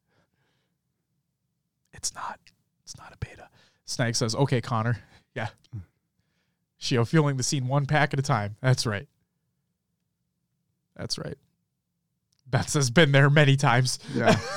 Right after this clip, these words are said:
Speaker 1: <laughs> It's so sad. Oh, man. Well, I'm glad,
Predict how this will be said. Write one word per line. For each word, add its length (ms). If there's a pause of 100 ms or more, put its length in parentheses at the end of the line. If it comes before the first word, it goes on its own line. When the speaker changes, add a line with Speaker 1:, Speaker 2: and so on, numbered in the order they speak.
(120)
Speaker 1:
<laughs> 220
It's 180
so 180
sad. 720 (1200)
Oh, 280
man. 400
Well, 140
I'm 120
glad, 360